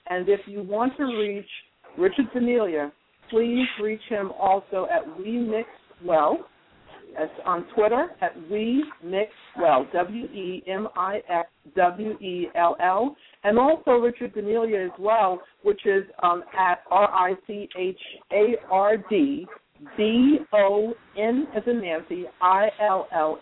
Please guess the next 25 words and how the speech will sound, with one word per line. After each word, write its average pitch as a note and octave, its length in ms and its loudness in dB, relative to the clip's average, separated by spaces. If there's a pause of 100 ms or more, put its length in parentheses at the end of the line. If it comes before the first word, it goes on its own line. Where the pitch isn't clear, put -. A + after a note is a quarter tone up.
A, B3+ 320 0 (340)
and G3+ 200 -4
also, A#3 320 0
of G#3 100 0 (120)
course, G#3+ 300 4 (420)
Melange F#3+ 580 0 (100)
Media. D#3+ 360 -6
You're G#3+ 140 -2
gonna B3 200 0
love G3+ 360 2
the F3+ 120 -8 (160)
colors F3 420 2
that C#3+ 120 -8
he D3+ 100 -6
has. - 360 -6
I D#3+ 60 -8
mean, E3+ 200 -8
I F3 160 -2
was G3+ 160 -4 (460)
taken G3+ 280 0
in F#3 120 -8
completely E3 480 -8
by D#3 180 0
the D3 100 -6
colors. D3 340 -2